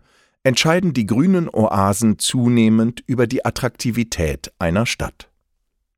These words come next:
In Berlin gibt es zahlreiche Möglichkeiten, die Natur in ihren vielfältigen Ausprägungen unmittelbar zu erleben,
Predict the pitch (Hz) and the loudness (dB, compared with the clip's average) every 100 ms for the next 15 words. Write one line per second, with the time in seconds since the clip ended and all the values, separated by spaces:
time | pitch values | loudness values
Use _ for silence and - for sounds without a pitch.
0 | _ _ _ _ _ _ - 113 101 90 | _ _ _ _ _ _ 2 4 4 2
1 | 101 107 139 160 156 - 131 - - 95 | 2 2 0 -2 -2 -2 -2 -2 0 2
2 | 101 95 95 - 113 117 120 107 - 104 | 2 2 0 2 2 2 2 -2 0 0
3 | 90 - 95 82 87 80 - 139 143 143 | 0 0 -2 0 0 -2 0 2 4 4
4 | 113 110 104 80 - - 151 - 123 117 | 2 2 0 -2 -4 -6 -4 -2 -2 0
5 | 117 120 76 85 - - 82 78 87 85 | -2 -2 0 0 -2 -2 -2 0 0 2
6 | 87 - 127 127 117 113 110 101 80 71 | 0 0 0 2 2 2 0 0 -2 -2
7 | - 90 95 95 101 85 82 64 | -4 -4 -2 2 2 0 -2 -6